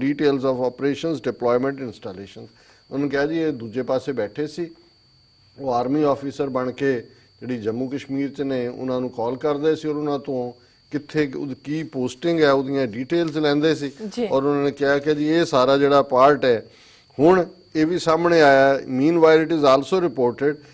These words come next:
Speaker 1: that Singh is associated with Vishwa Hindu Parishad। According to News eighteen, anti-terrorism squad officials have recovered Vishwa Hindu Parishad posters featuring Singh। One of those arrested is the kin of a B J P leader, while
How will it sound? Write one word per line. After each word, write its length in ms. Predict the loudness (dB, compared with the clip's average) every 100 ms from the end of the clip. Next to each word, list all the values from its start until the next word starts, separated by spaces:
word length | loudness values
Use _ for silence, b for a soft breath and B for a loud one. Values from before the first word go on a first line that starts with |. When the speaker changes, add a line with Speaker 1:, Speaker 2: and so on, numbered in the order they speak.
| B B
Speaker 1:
that 180 | 0 0
Singh 360 | -2 2 2 2 2
is 140 | 4 2
associated 580 | 2 -4 -4 -2 -2 -2
with 160 | -4 -2
Vishwa 320 | -2 0 0 0
Hindu 220 | 0 0 0
Parishad। 480 | -2 -2 -4 -2 -4
According 460 | 2 2 2 0 -2
to 80 | -2
News 280 | 0 -2 0
eighteen, 460 | -2 -2 -2 -2 -4 -12 B B B -12 -6
anti-terrorism 880 | 0 4 6 6 4 4 4 0 -4 -2
squad 340 | 2 4 2
officials 480 | -2 -6 -8 -4 -2
have 160 | 0
recovered 640 | -4 0 2 6 4 4 0
Vishwa 240 | -2 -2 -2
Hindu 180 | -2 -4
Parishad 480 | -4 -4 -4 -6 -4 -2
posters 500 | 0 0 0 0 -2 b b b -8 -4
featuring 500 | -2 0 2 2 -2 -16 b b
Singh। 340 | -8 2 2 2 2
One 180 | 4
of 160 | 4 2
those 220 | 0 2
arrested 460 | 2 2 0 -4 -4
is 40 | -2
the 120 | -4 0
kin 160 | 2 2
of 120 | 0
a 0 |
B 160 | -2 -2 -2
J 80 |
P 140 | -2 -2
leader, 320 | -2 0 0 -2 B B -2 2
while 200 | 4